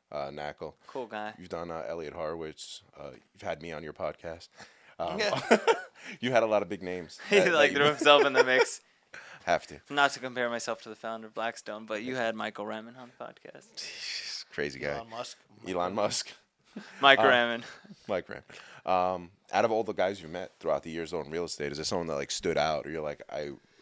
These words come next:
Speaker 1: I was excited to meet him 'cause I've heard about him my whole life," or through books or real estate?
Speaker 2: I've never met Steve Schwartzman, who's basically my, one of my idols, the founder of Blackstone.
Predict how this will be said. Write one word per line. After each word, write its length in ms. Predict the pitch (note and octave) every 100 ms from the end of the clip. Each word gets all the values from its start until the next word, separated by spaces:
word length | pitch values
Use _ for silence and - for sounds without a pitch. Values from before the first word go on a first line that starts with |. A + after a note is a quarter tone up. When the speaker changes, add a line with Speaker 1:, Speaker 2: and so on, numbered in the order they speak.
| _
Speaker 1:
I 60 | -
was 140 | C#2+
excited 400 | D2 - F2+ E2+ D#2+
to 60 |
meet 140 | D#2 E2+
him 120 | F2
'cause 120 | D2+
I've 120 | D2+
heard 160 | D#2 F2+
about 200 | D#2 D#2+
him 60 |
my 100 | F2
whole 160 | D#2 D#2+
life," 420 | D2+ F2 F2 - -
or 280 | D#2+ D2+ C2
through 180 | - D2+
books 320 | F2 F#2 -
or 60 |
real 160 | D2 E2
estate? 300 | E2+ G2+ F#2+ - _ - - - _
Speaker 2:
I've 120 | - C3+
never 220 | D3 F3+
met 160 | F3+ E3
Steve 240 | - D3
Schwartzman, 560 | - B2+ A#2 - A#2 A#2+
who's 360 | A#2+ A2 - - _ - -
basically 440 | B2 B2 B2+ B2 A#2
my, 180 | A2 G#2
one 160 | A2+
of 60 | A2+
my 120 | G#2+ G2
idols, 400 | G#2 G2 D#2 - - _ _ _ _
the 80 | A2+
founder 300 | A2 A2 G#2+
of 80 | G#2+
Blackstone. 600 | G#2+ G#2 - - A2 A#2